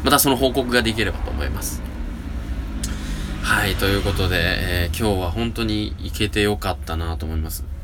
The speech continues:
なんか以前も知ってて、行こう行こうと思ってたんですけど、ちょっとこう、入りづらい雰囲気だったんですけど、今日はそういうイベントがあったということで、まあ、入ることができて非常に良かったなと思います。これもね、えー、いろいろな、なんか出会いの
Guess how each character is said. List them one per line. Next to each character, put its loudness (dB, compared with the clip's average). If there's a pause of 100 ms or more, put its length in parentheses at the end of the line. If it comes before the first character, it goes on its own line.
な -2
ん -4
か -4
以 -2
前 -2
も -4
知 -4
っ -8
て -2
て、 -2
行 -4
こ 0
う 0
行 -4
こ 0
う -4
と -4
思 0
っ -6
て -6
た 0
ん -2
で -6
す -6
け -2
ど、 -4
ち -6
ょ -2
っ -2 (120)
と 0
こ 2
う、 -8
入 0
り 0
づ -2
ら 2
い -6
雰 -4
囲 -4
気 -6
だ -2
っ -4
た -6
ん -2
で -4
す -6
け -12
ど、 -6
今 0
日 2
は 0
そ -2
う 0
い -2
う 0
イ -2
ベ 0
ン -2
ト -4
が -2
あ -2
っ -6
た -8
と -10
い -6
う -4
こ -8
と -4
で、 -2 (220)
ま -4
あ、 -2
入 -2
る -6
こ -8
と -8
が -8
で -8
き -10
て -10
非 -6
常 -6
に -4
良 -6
か -10
っ -8
た -8
な -4
と -8
思 -10
い -10
ま -6
す。 -6
こ -6
れ -2
も -4
ね、 -4 (320)
え -2
ー、 0
い -2
ろ -2
い -2
ろ -2
な、 0 (100)
な -4
ん -6
か -4
出 0
会 2
い 0
の -4